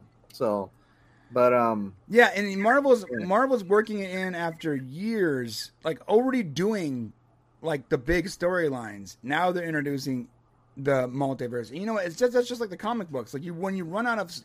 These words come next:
Speaker 2: out of big stories to tell in your universe, you gotta sort of, like,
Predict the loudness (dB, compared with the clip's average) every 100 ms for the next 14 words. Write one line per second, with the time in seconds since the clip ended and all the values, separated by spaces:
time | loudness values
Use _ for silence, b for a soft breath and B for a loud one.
0 | -6 -2 -2 -4 -2 -2 -2 -4 0 2
1 | 0 -4 -8 -6 -2 0 -2 -4 -6 -2
2 | -2 -2 -4 -8 -6 -6 -8 -8 -6 -4
3 | -6 -6 -8